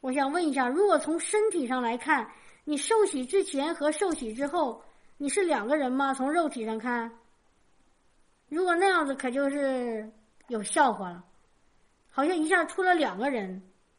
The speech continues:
像双胞胎似的，不是的吧？对不对？在肉体上我们没有任何改变，我昨天受洗了，和我今天的我都是我这样一个，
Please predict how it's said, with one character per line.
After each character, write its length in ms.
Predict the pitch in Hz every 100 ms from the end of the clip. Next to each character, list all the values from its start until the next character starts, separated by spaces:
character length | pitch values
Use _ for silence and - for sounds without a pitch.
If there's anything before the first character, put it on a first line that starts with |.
| _
像 160 | 320
双 180 | 294 349
胞 120 | 330
胎 280 | 330 330 330
似 120 | 320 247
的， 220 | 202 190 - _ _
不 140 | 262 269
是 180 | 330
的 100 | 254
吧？ 300 | 202 180 175 _ _ _ _ _ _ _ _
对 100 | 320
不 60 | 302
对？ 180 | 302 294 - -
在 180 | 381 381
肉 80 | 480 466
体 160 | 285 262
上 160 | 320 285
我 40 |
们 160 | 254 302
没 100 | 370
有 100 | 311
任 180 | 339 330
何 100 | 262
改 160 | 208 180
变， 340 | 220 190 - _ _ _ _ -
我 140 | 269
昨 180 | 294 392
天 160 | 427 427
受 180 | 427
洗 220 | 349 262 220
了， 160 | 214
和 140 | 202 359
我 120 | 277
今 220 | 330 339
天 160 | 339 339
的 100 | 294
我 240 | 208 175 - -
都 140 | 349
是 140 | 349
我 180 | 277 226
这 100 | 214
样 160 | 294 247
一 140 | 214
个， 240 | 233 247